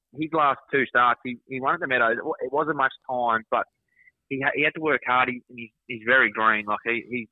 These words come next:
super green, and he had to, he had to sort of think about which way he was gonna go around the, around the, um, the seven in that race, and he, he, he, he hits the line.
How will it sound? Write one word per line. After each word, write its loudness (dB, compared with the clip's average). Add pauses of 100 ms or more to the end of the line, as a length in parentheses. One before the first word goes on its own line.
super -2
green, -2
and -6
he -14
had -4
to, 2 (580)
he -2
had -2
to 0 (220)
sort 0
of 0 (200)
think -4
about 0
which -4
way 2
he 2
was -4
gonna -2
go 2
around 2
the, 0 (680)
around 2
the, -4
um, 0
the -4
seven 0
in -6
that -2
race, -2
and -12
he, -8 (640)
he, -4
he, -4 (600)
he 2
hits 2
the 2
line. 0